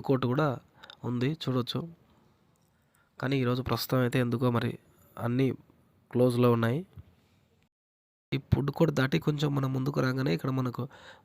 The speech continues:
బోటింగ్ టికెట్ కౌంటర్ ఉంటుంది. బుద్ధ విజిట్‌కి వెళ్ళాలనుకునేవారు మనకి ఇక్కడ కనిపిస్తున్న ఈ బోట్‌లో వెళ్ళాల్సి ఉంటది. దానికోసం మనం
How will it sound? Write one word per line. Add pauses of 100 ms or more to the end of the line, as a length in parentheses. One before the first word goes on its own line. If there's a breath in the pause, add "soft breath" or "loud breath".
(120)
బోటింగ్
టికెట్
కౌంటర్
ఉంటుంది. (1080 loud breath)
బుద్ధ
విజిట్‌కి
వెళ్ళాలనుకునేవారు
మనకి
ఇక్కడ
కనిపిస్తున్న
ఈ
బోట్‌లో
వెళ్ళాల్సి
ఉంటది. (1900 soft breath)
దానికోసం
మనం